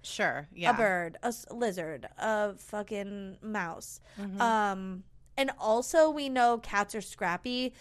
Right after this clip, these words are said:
Speaker 2: and will do anything to survive because we've all heard the horror stories of, like, someone dying and then their cats eating them, you know? Do-, dogs don't, I think dogs maybe have done that a couple times, but, like, that's not the norm.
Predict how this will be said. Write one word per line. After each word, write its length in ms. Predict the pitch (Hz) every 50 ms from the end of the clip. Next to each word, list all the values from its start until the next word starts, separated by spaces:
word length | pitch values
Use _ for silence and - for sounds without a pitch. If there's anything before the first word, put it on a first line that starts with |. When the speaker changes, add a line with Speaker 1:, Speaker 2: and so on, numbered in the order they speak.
| - - - - - 214
Speaker 2:
and 260 | 208 208 208 208 202
will 140 | 208 208 196
do 160 | 202 196 -
anything 420 | 170 185 185 185 190 220 208 208 196
to 120 | 202 196
survive 640 | - 233 208 190 - 180 170 170 175 196 233 226 220
because 260 | 247 220 - 233 214
we've 160 | 214 208 202 -
all 260 | - - 190 202 208
heard 200 | 202 208 208 196
the 120 | 202 190
horror 280 | 190 196 190 190 190 185
stories 380 | - - 202 190 190 190 185
of, 80 | 196 185
like, 300 | 190 180 175 170 - - - - - _ - -
someone 480 | - - - 196 190 196 202 202 190
dying 460 | 185 185 175 165 175 180 196 214 220
and 120 | 214 226 208
then 100 | 196 185
their 120 | 180 170
cats 340 | 170 - - 170 160 156 -
eating 260 | 170 165 160 156 156
them, 200 | 147 - 98 - 180
you 140 | 185 202
know? 240 | 202 202 190 202 226
Do-, 340 | 247 220 320 330 330 285 277 -
dogs 240 | 403 392 381 302 247
don't, 220 | 240 196 180 - - - _ - - - - _ _ -
I 60 | 302 349
think 180 | 415 403 330
dogs 300 | - 320 311 311 254 233
maybe 260 | 233 226 226 226 247
have 140 | 262 254 226
done 220 | 240 262 262 262 269
that 240 | 262 269 269 254 -
a 60 | 220
couple 320 | - - 226 220 240 254 254
times, 400 | 277 269 254 262 262 262 254 -
but, 120 | - 220
like, 320 | 220 208 202 190 185 - - -
that's 200 | 262 269 269 277
not 180 | 277 233 185
the 60 | - 175
norm. 380 | 165 160 160 160 160 160 165